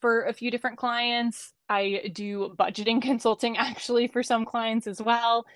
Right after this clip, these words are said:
And then YouTube AdSense is another source of income for me. And then sponsorships on YouTube as well. And I think that's everything. It used to also be pet sitting, but I stopped doing that. And then, o-, of, of course, like, some affiliate marketing, but it's a very small amount for me. I don't,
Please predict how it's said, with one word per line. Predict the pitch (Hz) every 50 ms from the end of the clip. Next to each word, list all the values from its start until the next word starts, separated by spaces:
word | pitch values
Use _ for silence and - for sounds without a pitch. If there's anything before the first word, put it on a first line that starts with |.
| - _ _ _ _ _ -
And | 220 214 208 208 208
then | 202 202 202 196 196 190 196
YouTube | 196 185 180 214 220 208 - 233 214
AdSense | - - 196 196 196 - 220 208 208 214 -
is | 208 190
another | 208 202 196 190 196 196 202
source | - 214 202 196 -
of | 196 -
income | 202 202 190 - 196 196
for | 185 - 196
me. | 196 190 190 196 196 190 190 190 - -
And | - 196 196 190 190
then | 185 185 185 180 180 180
sponsorships | - - - 196 185 196 - 196 190 - 202 185 - - -
on | - 190 185
YouTube | 185 185 190 185 - - 202 190 180 -
as | - 202 - -
well. | 175 175 185 175 - - 202 220 - _ _ _ _ _ _ _
And | - 196
I | 190 190
think | - - _ - 226 262 311 330 302 - - - - -
that's | 208 220 214 202 - - -
everything. | 196 196 - - 180 190 - 185 - 165
It | 202
used | 220 254 254 -
to | 277 254
also | 254 247 233
be | 220 240
pet | - - 220 - -
sitting, | - 208 196 196 196 196 196
but | 202 196
I | 180 185
stopped | - - 208 190 185 - -
doing | 196 190 190 190 185
that. | 185 180 180 180 185 - _ _ _ _ _ _ -
And | 208 208
then, | 208 208 208 -
o-, | 226 220 202
of, | 233 - _ - - 247
of | 226 -
course, | - 254 226 233 -
like, | 214 208 -
some | - - 202 190 -
affiliate | 202 - - 202 190 185 190 196 190
marketing, | 190 185 185 - 196 185 175 185 185
but | 190 185 -
it's | 185 _ - -
a | 180
very | 185 196 180 180 175 175 180 180
small | - - - 202 180 180 170 175
amount | 180 175 175 170 _
for | - 190 180
me. | 180 175 175 175
I | 170 170
don't, | 175 175